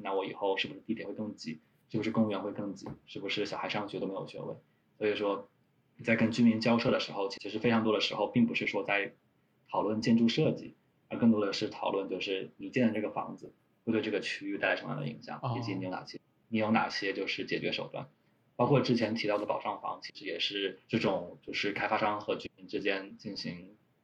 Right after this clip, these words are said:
Speaker 1: 沟通或者交涉的一个非常经常提到的问题。因为开发商在建新房子之后，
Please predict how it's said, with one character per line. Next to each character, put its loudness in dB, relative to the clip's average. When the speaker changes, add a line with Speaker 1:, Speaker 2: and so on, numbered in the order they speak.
Speaker 1:
沟 4
通 -2
或 0
者 2
交 4
涉 0
的 2
一 0
个 2
非 4
常 -2
经 -4
常 -8
提 -4
到 6
的 0
问 -2
题。 -16
因 8
为 10
开 2
发 8
商 8
在 6
建 4
新 6
房 0
子 -8
之 -14
后， -2